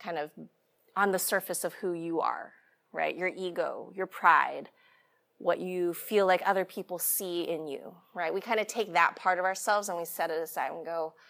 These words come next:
we are so deep inside of ourselves to try to find our inner truth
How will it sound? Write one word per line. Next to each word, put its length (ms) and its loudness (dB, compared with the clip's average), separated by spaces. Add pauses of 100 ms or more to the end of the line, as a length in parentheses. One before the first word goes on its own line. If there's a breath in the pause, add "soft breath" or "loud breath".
(640 soft breath)
we 140 4
are 60 6
so 360 4
deep 280 -2
inside 360 2
of 80 2
ourselves 400 0
to 80 -8
try 160 -2
to 40 0
find 300 -2
our 80 -2
inner 260 -6
truth 540 -6